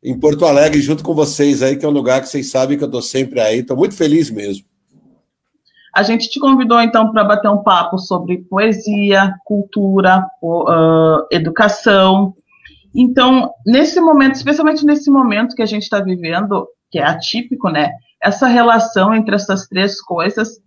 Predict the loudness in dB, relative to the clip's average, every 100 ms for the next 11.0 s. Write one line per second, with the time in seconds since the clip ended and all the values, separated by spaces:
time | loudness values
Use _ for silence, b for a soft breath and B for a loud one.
0 | _ _ -12 -2 0 2 0 -2 0 0
1 | -2 0 0 0 -2 -4 -2 -2 -2 -6
2 | -8 -8 -14 _ _ -10 -6 -4 -4 0
3 | 0 -2 -2 0 0 0 0 2 0 -2
4 | -4 -4 -4 -2 0 0 0 2 2 0
5 | -8 _ -20 -6 -2 0 0 0 -2 -8
6 | _ -2 4 4 6 4 4 2 0 -6
7 | _ -2 2 2 0 -4 -4 -2 -2 -2
8 | -2 -2 -4 -4 -4 -2 -2 -4 -8 0
9 | 2 2 0 -4 -4 -2 -2 0 0 -2
10 | -6 -6 -6 -4 -4 -2 0 0 -2